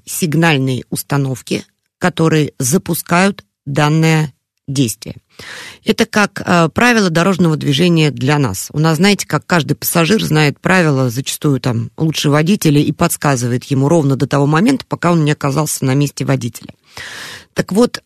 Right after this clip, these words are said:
э, обучение собаки, это не означает, что мы её контролируем двадцать четыре на семь. Мы можем с ней спать на кровати, да, если собака не агрессивная. Мы можем её носить в сумочке. Но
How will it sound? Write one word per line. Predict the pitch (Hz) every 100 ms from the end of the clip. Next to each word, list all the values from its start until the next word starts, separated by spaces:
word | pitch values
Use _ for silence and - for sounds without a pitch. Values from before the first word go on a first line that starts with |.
| -
э, | 170 160 151
обучение | 170 170 - 233 214
собаки, | - 151 139 123 -
это | - 180
не | 180 180
означает, | 170 175 - 175
что | - -
мы | 143
её | 143 139
контролируем | - 143 160 160 180 156 135
двадцать | 120 151 -
четыре | - - 143
на | 135
семь. | 127 - - 101 _ _ -
Мы | 196 226 - _
можем | 190 202 196
с | 190 -
ней | 190 175
спать | - 175 160
на | 160
кровати, | 151 147 131 113 -
да, | 135
если | 139 -
собака | - 147 143 -
не | 135 131
агрессивная. | 120 - - 123 - - _ - - - -
Мы | 185
можем | 196 220 202
её | 190 180
носить | 170 170 196 160
в |
сумочке. | - - 175 127 - - - _ _
Но | - 214 156